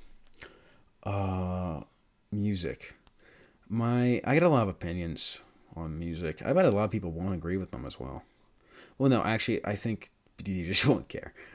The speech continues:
Like, I can't imagine not agreeing with them. Yeah, I can just see you not caring. Uh, what, what else do we got?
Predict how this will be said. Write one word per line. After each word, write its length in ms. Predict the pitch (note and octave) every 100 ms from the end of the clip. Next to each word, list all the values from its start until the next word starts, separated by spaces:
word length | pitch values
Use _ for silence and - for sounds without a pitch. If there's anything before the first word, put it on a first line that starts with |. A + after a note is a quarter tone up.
| -
Like, 120 | C3+
I 160 | C3
can't 200 | D#3 G3
imagine 340 | F3 C3 A2 G2+
not 140 | F#2
agreeing 260 | F2+ F2 E2+
with 120 | D#2+
them. 140 | E2
Yeah, 160 | F2+ G#2
I 60 | G#2+
can 160 | B2
just 200 | A2 G#2+
see 120 | -
you 120 | G#2+ G2
not 240 | E2+ -
caring. 300 | - C#2 - - - _ _ _ _ _ _ -
Uh, 400 | A2 A2 G#2+ G#2+
what, 240 | A2 A2
what 180 | G2+ G#2
else 240 | G2 F2
do 120 | - -
we 80 | D#2+
got? 400 | D#2 C#2 C2+